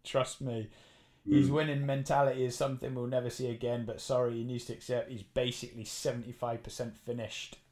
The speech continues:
Speaker 1: Yeah, I agree. Important and key for the team at times, of course. Man United start well, great cross, great header, but that second half looked like the United from last season at times.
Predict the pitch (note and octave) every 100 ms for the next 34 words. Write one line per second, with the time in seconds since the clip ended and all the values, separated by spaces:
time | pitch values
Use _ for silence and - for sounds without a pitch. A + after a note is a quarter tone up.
0 | _ A2+ A2+ A#2 A2+ A2 A2 A#2 A2+ A2
1 | - _ _ _ _ _ _ - B2 A#2+
2 | D#3 D3+ D3 B2+ A#2+ D3+ D3 C#3 B2+ B2+
3 | B2+ A#2+ - _ _ _ - C3 B2 -
4 | C3 A#2+ A2+ G2+ G2 - A#2 - D3 D3
5 | C#3 C3 B2 - C#3+ C#3 C#3 C3+ C3 B2
6 | - C#3 A#2+ - C3+ A#2 - - - C#3
7 | A#2+ B2 A#2+ A#2+ A#2 G#2+ B2 - - A#2+
8 | A#2+ A#2+ - B2 A#2+ C3 A#2 A2+ A2+ A#2
9 | A2+ - A2 G#2+ - - B2 A#2 - A#2
10 | A#2 A#2 A2+ - A#2 A2 G#2+